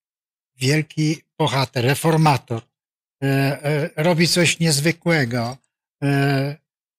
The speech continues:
jest kimś niezwykłym i dla Boga, i dla ludzi, i dla swojego narodu, prawda? I potem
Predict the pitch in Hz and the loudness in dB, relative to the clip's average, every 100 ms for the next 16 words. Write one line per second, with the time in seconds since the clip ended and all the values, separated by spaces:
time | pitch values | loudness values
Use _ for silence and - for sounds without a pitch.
0 | _ _ 160 _ _ _ _ _ _ _ | _ _ _ _ _ _ _ _ _ _
1 | 151 147 170 - - - - - 180 170 | -4 0 2 0 -2 -8 -10 0 2 2
2 | 190 196 196 277 - 143 131 165 165 139 | 2 0 0 -2 0 0 0 0 -2 0
3 | 160 139 147 175 170 165 156 127 135 123 | 0 2 0 0 2 2 0 0 0 2
4 | 165 156 175 143 135 143 135 143 131 127 | 0 0 -2 -2 -2 -2 0 2 4 2
5 | 135 139 170 - 156 151 175 208 _ _ | 2 2 -2 -2 -2 0 -2 -4 _ _
6 | _ _ _ _ _ 208 - 277 - 269 | _ _ _ _ _ -8 -4 -4 0 2
7 | 254 240 | 4 2